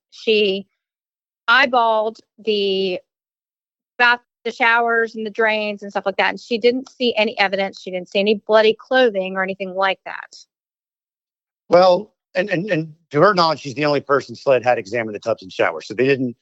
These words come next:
Speaker 2: swab them. That's a lot of people been talking about. It does seem to me, not a sled agent, but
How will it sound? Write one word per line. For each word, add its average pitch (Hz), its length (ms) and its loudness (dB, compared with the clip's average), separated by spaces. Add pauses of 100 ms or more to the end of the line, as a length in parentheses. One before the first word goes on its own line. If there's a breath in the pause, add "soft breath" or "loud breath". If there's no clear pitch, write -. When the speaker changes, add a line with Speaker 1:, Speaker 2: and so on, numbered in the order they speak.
(200)
Speaker 2:
swab 120 500 2
them. 110 220 0
That's 107 160 -6
a 107 40 -6
lot 113 180 2
of - 60 -14
people 104 240 -10
been 98 80 -6
talking 98 320 -2
about. 90 280 -2 (280 soft breath)
It - 200 -4
does 180 280 2
seem 160 280 0
to 151 140 -4
me, 127 500 2 (280)
not 113 840 2
a 147 240 4
sled 160 400 2
agent, 147 420 -4
but 143 240 0